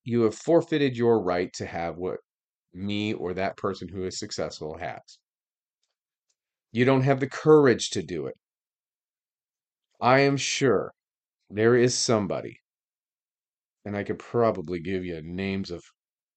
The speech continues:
five at least, that has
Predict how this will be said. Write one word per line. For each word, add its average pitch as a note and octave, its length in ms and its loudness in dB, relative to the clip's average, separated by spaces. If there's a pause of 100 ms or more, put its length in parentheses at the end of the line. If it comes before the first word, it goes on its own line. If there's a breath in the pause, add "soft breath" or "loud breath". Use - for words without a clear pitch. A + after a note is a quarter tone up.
(140)
five F2 440 -12
at D#2 120 -20
least, - 600 -16 (1040)
that A2+ 200 0
has G#2+ 460 -6